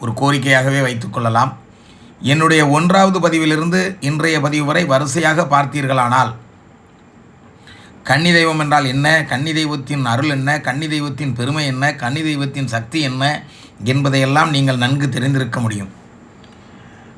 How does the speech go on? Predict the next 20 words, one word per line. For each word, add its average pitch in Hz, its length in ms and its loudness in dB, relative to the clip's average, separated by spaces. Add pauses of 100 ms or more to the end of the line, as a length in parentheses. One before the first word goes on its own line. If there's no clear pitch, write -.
(100)
எடுத்த 175 320 4
எடுப்பிலேயே 180 500 4 (840)
இந்த 147 120 0 (380)
கடைசி 165 500 0
பதிவை 165 320 0
நீங்க 156 180 -4
பார்த்தீங்கன்னா, 139 720 0 (500)
நிறைய 131 440 0
குழப்பங்கள் 139 560 0
வரும். 147 200 -2
இவர் 131 240 -2
என்ன 143 300 -2
பேசுகிறார் 147 640 -2
என்று 135 140 -4
கூட 131 440 0 (500)
உங்களுக்கு 120 400 -2
புரியாது. 101 460 -2 (4000)
ஆகவே, 147 320 2
அன்பு 147 260 2
பிள்ளைகளே, 143 540 2